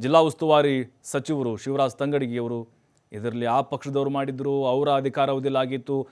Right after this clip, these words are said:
ನಾವ್ಯಾಕೆ ಮಾಡೋಣ? ಬೇಡ ಇದು. ನೀವು ಆ ಭಾಗದ ಶಾಸಕರು ಮತ್ತು ಜಿಲ್ಲಾ ಉಸ್ತುವಾರಿ ಸಚಿವರಾಗಿದ್ದೀರಿ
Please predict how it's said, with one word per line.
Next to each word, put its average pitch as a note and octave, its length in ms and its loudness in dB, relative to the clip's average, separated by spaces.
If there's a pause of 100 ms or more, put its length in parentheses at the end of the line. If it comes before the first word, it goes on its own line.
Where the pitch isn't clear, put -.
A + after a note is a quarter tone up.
(200)
ನಾವ್ಯಾಕೆ C#3 480 4
ಮಾಡೋಣ? C3+ 320 2 (680)
ಬೇಡ B2+ 260 2
ಇದು. C3 360 2 (800)
ನೀವು B2 560 -2
ಆ B2+ 140 4
ಭಾಗದ B2+ 720 0
ಶಾಸಕರು C3 680 -6 (160)
ಮತ್ತು B2 180 -6
ಜಿಲ್ಲಾ B2 220 0
ಉಸ್ತುವಾರಿ B2 420 -2
ಸಚಿವರಾಗಿದ್ದೀರಿ A#2 760 -4